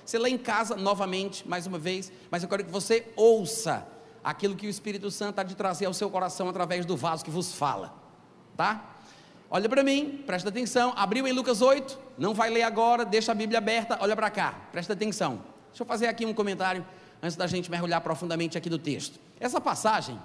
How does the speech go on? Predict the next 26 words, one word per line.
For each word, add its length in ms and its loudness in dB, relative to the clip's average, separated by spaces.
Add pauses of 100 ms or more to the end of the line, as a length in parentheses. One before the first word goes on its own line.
(400)
ela 140 0
registra 720 -2
um 80 -2
acontecimento 760 -4 (520)
que 120 0
é 520 0 (280)
bem 360 2
típico 720 -2
daquilo 400 -2
que 80 0
acontece 500 -2
conosco 400 -2
em 40 -4
nossa 280 -2
vida. 340 -4 (800)
Muitas 320 0
vezes 440 0
nós, 400 -2
exatamente 600 -2
como 240 -2
no 80 2
exemplo 480 0
que 100 -4
nós 200 0
veremos 380 -2
aqui, 360 -4